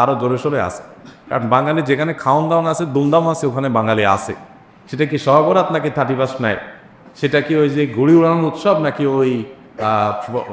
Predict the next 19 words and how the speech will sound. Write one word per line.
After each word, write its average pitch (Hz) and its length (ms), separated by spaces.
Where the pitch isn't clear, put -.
চৈত্র 131 300
সংক্রান্তি? 117 540
সেটা 156 180
কি 156 140
হিন্দুদের 160 360
কোনো 175 200
অনুষ্ঠান 180 320
না 175 100
মুসলমানদের 143 500
কোনো 123 140
অনুষ্ঠান? 110 280
এসব 143 220
দেখা 131 220
দেখি 120 220
নেই। 95 140
বাঙালি 151 460
ফুর্তিপ্রবণ 165 960
একটা 135 320
জাতি, 101 360